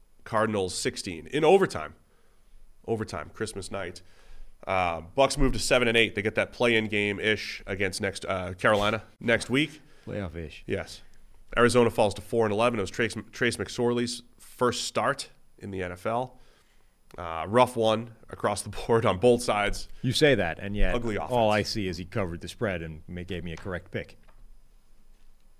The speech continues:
Speaker 2: 'Cause you never, ever, <laughs> ever bet on this Tampa Bay team to cover seven points against anybody.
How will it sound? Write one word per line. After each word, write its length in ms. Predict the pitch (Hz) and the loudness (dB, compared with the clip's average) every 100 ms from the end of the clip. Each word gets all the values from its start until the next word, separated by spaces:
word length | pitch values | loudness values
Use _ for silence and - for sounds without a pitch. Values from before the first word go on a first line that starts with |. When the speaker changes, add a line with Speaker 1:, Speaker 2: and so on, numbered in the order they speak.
| _ | _
Speaker 2:
'Cause 160 | - 98 | -6 0
you 80 | 117 | 2
never, 420 | 123 113 92 - - - | 4 4 2 -4 -10 2
ever, 560 | 131 - - 220 - - - - | 10 10 12 8 8 -2 -16 -20
<laughs> 280 | - _ - | -20 _ 2
ever 600 | 131 131 127 110 85 71 - - - - - - | 8 8 8 4 -2 -4 -12 -20 -20 -20 -20 -2
bet 180 | - 110 | 4 4
on 140 | 104 104 | 4 2
this 200 | 104 - | -2 -2
Tampa 300 | 113 104 98 | 0 2 4
Bay 220 | 104 95 | 4 2
team 240 | 110 95 | -2 -4
to 60 | 85 | -4
cover 420 | - 98 87 80 | -4 -4 -4 -6
seven 320 | - 87 78 | -6 -6 -8
points 320 | 92 76 67 | -10 -12 -12
against 260 | 80 78 76 | -14 -12 -10
anybody. 360 | 80 73 - | -12 -12 -14